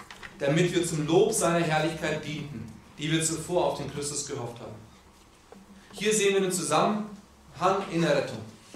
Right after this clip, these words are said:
Gott hat vor Grundlegung der Welt Menschen auserwählt, dann durch Jesus Christus den Preis bezahlt, durch Menschen das Evangelium verbreitet und uns durch unsere Errettung in Christus ein Erbteil zugesagt.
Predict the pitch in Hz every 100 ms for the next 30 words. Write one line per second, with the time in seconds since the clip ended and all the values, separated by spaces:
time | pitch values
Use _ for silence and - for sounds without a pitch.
0 | - - 208 190 - 160 - - 190 202
1 | 196 202 190 170 160 131 123 139 190 233
2 | - - 143 170 208 - 160 165 208 214
3 | 214 214 240 262 - - - - - -
4 | - - - - - 226 226 214 202 208
5 | 226 226 - 233 233 214 170 160 135 143
6 | 156 220 - 226 233 208 - 240 - -
7 | - - - - - 214 214 214 247 240
8 | 233 202 208 190 180 196 190 175 160 139
9 | 139 233 233 262 262 - - - - -
10 | - - - 190 196 220 233 - - 190
11 | 220 226 220 214 208 190 170 175 180 196
12 | 185 165 165 185 - 185 160 151 156 151
13 | 151 147 139 - 170 165 120 113